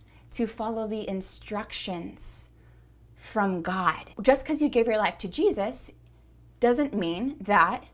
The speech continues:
demons cannot come in and have access. If you give them permission to, by opening up doors, they can have access.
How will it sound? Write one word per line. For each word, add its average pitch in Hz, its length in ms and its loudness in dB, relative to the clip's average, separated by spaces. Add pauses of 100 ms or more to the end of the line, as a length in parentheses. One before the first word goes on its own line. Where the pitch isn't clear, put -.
(140)
demons 214 340 0
cannot - 480 2
come 214 220 0
in 208 80 0
and 196 140 -6
have 185 220 -4
access. 269 640 0 (160)
If 339 240 2
you 294 160 6
give 294 320 2
them 262 220 6
permission 240 760 2
to, 180 420 0 (340)
by 233 220 8
opening 262 520 8
up - 340 -2
doors, - 600 2 (400)
they 302 180 10
can 339 160 2
have 285 680 0 (600)
access. - 1000 -4